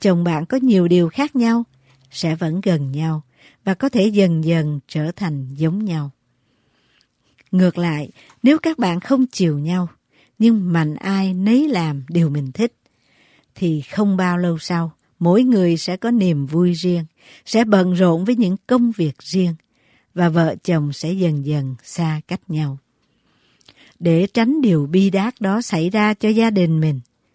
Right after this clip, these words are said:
chúng ta cần thực hành lời khuyên sau đây của sứ đồ Phaolô. Phaolô viết: "Vậy,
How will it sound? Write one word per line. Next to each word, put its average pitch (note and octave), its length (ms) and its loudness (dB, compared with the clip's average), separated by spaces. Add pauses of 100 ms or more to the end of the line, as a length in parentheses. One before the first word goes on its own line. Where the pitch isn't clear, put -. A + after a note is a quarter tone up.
(680)
chúng C4+ 160 2
ta C4+ 180 0 (100)
cần E3 340 2
thực F#3 200 -4
hành F3+ 200 -2
lời D#3 300 0
khuyên G#3+ 320 -2
sau G#3 220 -2
đây G3+ 220 0
của D3+ 160 -6
sứ G#3+ 180 -6
đồ D#3 220 -4
Phaolô. D#3 580 -4 (920)
Phaolô F3 420 -2
viết: F3 280 -4 (960)
"Vậy, E3 320 0